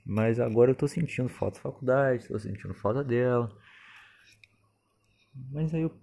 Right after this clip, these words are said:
tanto de casal aí que eu tô vendo saindo pra se ver, eu tenho vontade de morrer, né?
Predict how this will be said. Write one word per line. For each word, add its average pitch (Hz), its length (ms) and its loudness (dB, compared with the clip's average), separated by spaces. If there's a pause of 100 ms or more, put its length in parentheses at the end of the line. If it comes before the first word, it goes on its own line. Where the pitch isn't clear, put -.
(160)
tanto 165 300 0
de 147 140 -6
casal 120 480 0
aí 123 120 2
que 123 120 -8
eu 123 40 2
tô 117 220 -2
vendo 117 240 -2
saindo 117 580 -2 (2250)
pra 131 180 2
se 113 240 -6
ver, 101 340 0 (1120)
eu 143 80 -8
tenho 180 220 -6
vontade 180 360 -2
de 180 60 -4
morrer, 180 280 2
né? 123 200 -2